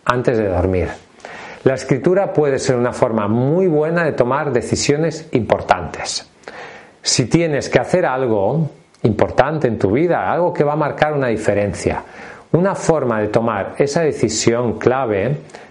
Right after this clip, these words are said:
es escribir los pros, los contras, sentarte y reflexionar escribiendo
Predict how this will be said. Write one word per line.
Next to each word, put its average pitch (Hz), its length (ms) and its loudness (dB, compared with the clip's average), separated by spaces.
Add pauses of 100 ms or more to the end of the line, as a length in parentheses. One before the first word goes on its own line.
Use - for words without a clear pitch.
(140)
es 123 200 2
escribir 113 460 0
los 87 200 -2
pros, 151 600 -2 (300)
los 98 200 -2
contras, 139 800 -2 (260)
sentarte 151 920 0
y 139 80 2
reflexionar 127 1000 0 (260)
escribiendo 139 1080 0